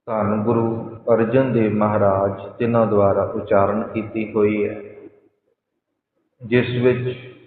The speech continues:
ਸ਼ਲੋਕ ਵੀ ਪੰਜਵੇਂ ਪਾਤਸ਼ਾਹ ਮਹਾਰਾਜ ਜੀ ਦੇ ਨੇ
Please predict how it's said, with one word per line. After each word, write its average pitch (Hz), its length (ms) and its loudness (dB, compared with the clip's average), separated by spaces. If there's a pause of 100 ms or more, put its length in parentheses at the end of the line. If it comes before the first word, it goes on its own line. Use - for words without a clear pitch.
(440)
ਸ਼ਲੋਕ 117 640 2
ਵੀ 110 520 -4
ਪੰਜਵੇਂ 110 420 -2
ਪਾਤਸ਼ਾਹ 104 440 -2
ਮਹਾਰਾਜ 104 580 0
ਜੀ 110 80 -4
ਦੇ 113 200 -2
ਨੇ 104 420 -10